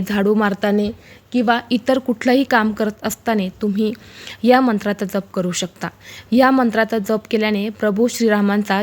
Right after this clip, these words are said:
जास्तीत जास्त आपल्याला आशीर्वाद प्राप्त होतो. ते आपल्यावरती प्रसन्न होतात आणि हा मंत्र त्यांना प्रसन्न करून घेण्यासाठी खूप प्रभावी मानला जातो. यामुळे तुम्हाला उद्याच्या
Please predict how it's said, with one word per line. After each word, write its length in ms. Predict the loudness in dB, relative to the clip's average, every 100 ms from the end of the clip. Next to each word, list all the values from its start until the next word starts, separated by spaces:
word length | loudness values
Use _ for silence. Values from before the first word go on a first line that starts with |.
| 0
जास्तीत 380 | -2 -2 -4 -6 0
जास्त 300 | 0 0 0
आपल्याला 400 | -2 2 -2 0
आशीर्वाद 360 | -4 0 0 -2 -2
प्राप्त 320 | 0 0 0
होतो. 360 | -2 -2 -4 -6 -8 -20 -20 _
ते 60 | 2
आपल्यावरती 720 | 2 2 0 2 -2 -2 -6 -4
प्रसन्न 400 | -2 0 2 2
होतात 380 | 2 0 -2 -4 -4 -2
आणि 160 | -2 -2
हा 180 | 0
मंत्र 400 | 2 2 0 -2
त्यांना 340 | -2 -2 0 -2
प्रसन्न 500 | -2 -4 0 2 2
करून 260 | 2 2 2
घेण्यासाठी 440 | 0 -2 -4 -6 -6
खूप 160 | -6 -2
प्रभावी 400 | -2 -2 0 0
मानला 300 | 2 0 -2
जातो. 300 | -4 -6 -12 -16 -20 -18 -18 -10 2
यामुळे 240 | 4 4 2
तुम्हाला 380 | 0 0 0 -2 -4
उद्याच्या 420 | -6 -4 -4 -4